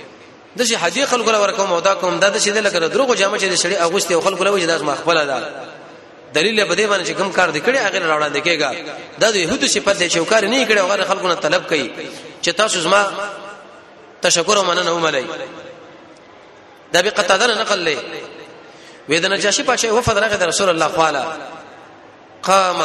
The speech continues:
د الله نبی اوچت شو، د دې ملګرو په خپله خدمت کو.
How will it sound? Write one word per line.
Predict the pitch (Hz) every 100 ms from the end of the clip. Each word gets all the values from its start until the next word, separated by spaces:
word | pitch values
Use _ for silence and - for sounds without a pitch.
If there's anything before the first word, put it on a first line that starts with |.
| 135 - 151 131 - - - -
د | 143
الله | 156 220
نبی | 226 247
اوچت | 226 247 262
شو، | 240
د | 208
دې | 247
ملګرو | 208 220 247
په | 185
خپله | - 302
خدمت | 214 190 170 -
کو. | 147